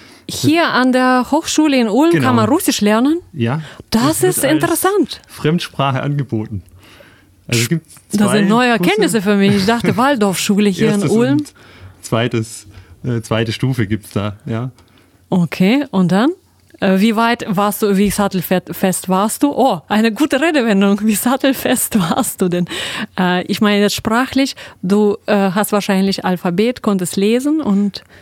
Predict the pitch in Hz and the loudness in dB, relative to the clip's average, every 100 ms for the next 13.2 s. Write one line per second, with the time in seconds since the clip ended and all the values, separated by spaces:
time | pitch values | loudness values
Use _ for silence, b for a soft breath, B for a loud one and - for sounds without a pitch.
0 | - 107 110 113 110 110 123 120 123 160 | -4 -2 0 0 -2 -2 -2 0 0 0
1 | 143 131 113 - 131 147 127 117 - 135 | -2 -4 -4 -2 -2 0 -2 -2 0 -2
2 | 139 123 127 131 131 120 113 - 117 120 | -2 -6 -4 -4 -4 -6 -6 -4 -2 0
3 | 139 117 - - 127 110 110 120 120 - | -2 -4 -4 -6 -6 -4 -4 -6 -8 -6
4 | 131 151 147 B B B - 120 123 120 | -4 -2 -4 B B B -12 -6 -4 -4
5 | 120 113 113 117 113 131 127 120 127 120 | -4 -2 -4 -2 0 0 0 -2 -2 -2
6 | 120 113 113 110 110 117 127 - B B | -2 -2 -2 -2 -4 -4 -4 -8 B B
7 | - 123 117 113 120 117 110 - - 131 | -12 -6 -4 -4 -4 -4 -6 -8 -6 -4
8 | 117 - 151 147 123 117 - 110 - 123 | -4 -2 0 0 -2 -4 -4 -6 -2 -2
9 | 135 107 104 104 - 104 98 110 107 107 | -2 -4 -4 -6 -4 -4 -2 -4 -4 -8
10 | B _ 107 101 110 110 - 104 104 113 | B _ -6 -2 -4 -4 -6 -4 -2 -2
11 | 107 113 110 101 95 - 95 107 110 117 | -2 -4 -4 -6 -6 -6 -4 -2 -2 -4
12 | 101 92 98 104 110 107 92 104 95 95 | -8 -6 -4 -2 -4 -6 -6 -6 -4 -6
13 | 98 101 | -6 -8